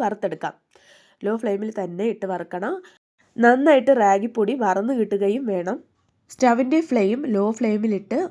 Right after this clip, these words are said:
ഒരു മൂന്ന് നാല് മിനിറ്റെങ്കിലും റാഗിപ്പൊടി നന്നായിട്ട് വറുത്തെടുക്കാം. നമ്മുടെ റെസിപ്പിക്ക്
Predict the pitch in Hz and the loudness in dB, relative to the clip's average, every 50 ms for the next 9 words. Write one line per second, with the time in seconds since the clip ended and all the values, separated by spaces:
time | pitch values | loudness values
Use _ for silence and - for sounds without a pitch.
0 | - - 196 214 208 196 196 196 220 220 240 240 247 269 247 220 202 208 202 247 | -6 -6 -6 -4 -4 -6 -6 -6 -4 -4 -2 -2 -2 0 -2 -2 -2 -2 -2 -2
1 | 226 196 202 202 180 190 233 311 - - - _ - 202 196 196 196 240 247 214 | -2 -2 -2 -2 -4 -4 -6 -8 -12 -18 -20 _ -8 -4 -4 -2 -4 -4 -4 -4
2 | 190 190 254 262 233 202 180 180 190 190 190 190 269 262 190 175 175 - 185 165 | -4 -4 -4 -4 -6 -6 -6 -6 -6 -6 -6 -6 -4 -4 -4 -6 -6 -6 -6 -6
3 | 170 165 - 226 349 381 - _ _ _ _ _ _ _ _ _ _ _ _ _ | -6 -6 -4 -4 -6 -6 -8 _ _ _ _ _ _ _ _ _ _ _ _ _
4 | _ _ _ _ _ _ _ _ - 247 254 262 320 349 339 302 254 254 - 247 | _ _ _ _ _ _ _ _ -2 0 2 4 4 6 6 6 4 2 -2 -6
5 | 254 277 - 294 | -8 -4 -2 0